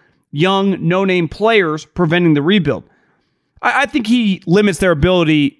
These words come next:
to ever get a top ten pick because he's really good. Like, his understanding how to attack teams, right? He's just, his team's gonna be competitive. Obviously, like you said, random guys become good players there,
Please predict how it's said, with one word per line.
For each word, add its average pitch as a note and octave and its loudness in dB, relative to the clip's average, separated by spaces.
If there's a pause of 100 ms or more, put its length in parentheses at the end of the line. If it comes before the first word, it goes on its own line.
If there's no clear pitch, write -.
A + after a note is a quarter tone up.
to D3+ 2
ever D#3 0
get D#3 0
a C#3+ -4
top D3 -4
ten C#3+ -2
pick F#3 -2
because D3 -2 (360)
he's F3+ -2
really A#3 4
good. C3+ -6 (480)
Like, E3 -2
his F3+ 2
understanding G3 0
how D#3+ -2
to F3 2
attack E3 -6
teams, F3+ 0 (520)
right? F3 0 (100)
He's F3+ 0
just, G#3 -4
his F3 0
team's A3+ 0
gonna F3+ 2
be E3 2
competitive. C3+ -2 (520)
Obviously, F3 0
like E3+ -2
you D3+ -4
said, D3 -2
random D#3+ 2
guys D3 0
become C#3 0
good A#2+ -8
players A3+ 0
there, C3+ -4